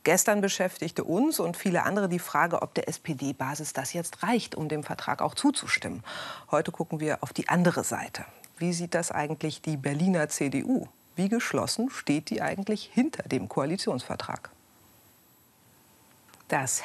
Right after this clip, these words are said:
hätte eine richtige David gegen Goliath-Geschichte werden können. Eine Hausgemeinschaft in Kreuzberg wehrt sich gegen die Betonvergoldung ihres Mietshauses. Den Verkauf nämlich an eine Luxemburger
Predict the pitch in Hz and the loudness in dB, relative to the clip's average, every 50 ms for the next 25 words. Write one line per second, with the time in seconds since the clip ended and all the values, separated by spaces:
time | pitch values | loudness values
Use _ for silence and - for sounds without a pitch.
0 | - - 208 208 208 - 233 202 - - 180 185 190 185 160 - 208 240 247 - | -2 0 0 0 4 4 4 4 6 4 4 6 6 4 4 4 4 2 2 0
1 | - - 214 190 202 180 156 - 165 165 180 202 214 196 196 196 196 - - 147 | 0 0 4 4 4 4 4 4 4 4 4 4 2 2 2 0 0 0 -2 -2
2 | 151 151 160 156 135 - 151 156 190 208 180 160 151 131 113 - - - 107 92 | 0 2 2 0 2 2 4 8 8 10 10 10 8 6 6 4 2 0 0 0
3 | - - - - - - 113 113 143 131 135 151 147 135 - 175 151 180 226 254 | 0 0 0 -2 -2 -4 -2 0 2 2 2 0 -2 -4 -2 0 2 2 4 2
4 | 269 - - - 160 151 143 - - - 208 233 269 - - - 214 190 175 170 | 2 0 0 -2 -4 -4 -4 -4 0 2 2 2 2 -2 0 2 2 4 4 2
5 | 175 196 196 - 180 175 - - 180 - - - - 139 147 131 - - - - | 2 2 0 -2 -2 -2 0 -2 -2 -2 0 0 2 2 4 2 0 0 0 -2
6 | - - - 127 127 165 190 202 196 - - 190 180 - - - 160 160 160 151 | -2 -2 -4 0 2 4 4 4 2 2 0 -2 -2 -2 0 -2 0 0 0 0
7 | 160 160 135 156 147 - - - 190 220 214 - - 180 170 135 156 156 156 160 | 0 2 2 2 0 0 2 2 2 2 2 4 2 2 4 4 4 4 6 4
8 | 165 165 160 127 151 160 165 165 - 196 214 202 - - 135 127 110 107 127 - | 4 2 2 2 2 2 0 2 4 4 4 4 4 2 2 2 2 0 -4 -8
9 | - - - - - - - - - - - 147 147 - 147 135 - - 147 147 | -8 -10 -10 -10 -8 -8 -10 -12 -12 -6 -6 -4 -4 -2 -4 -4 -2 -2 -2 -2
10 | - - 160 151 151 151 143 139 143 - - - - - - 120 143 139 131 - | -2 -2 -2 0 0 0 0 -2 -2 -4 -4 -4 -2 -2 -2 0 0 -2 -2 0
11 | 151 175 214 - - - 196 175 156 156 151 151 147 147 143 143 | 0 0 0 0 -2 0 0 2 2 2 2 4 4 2 0 0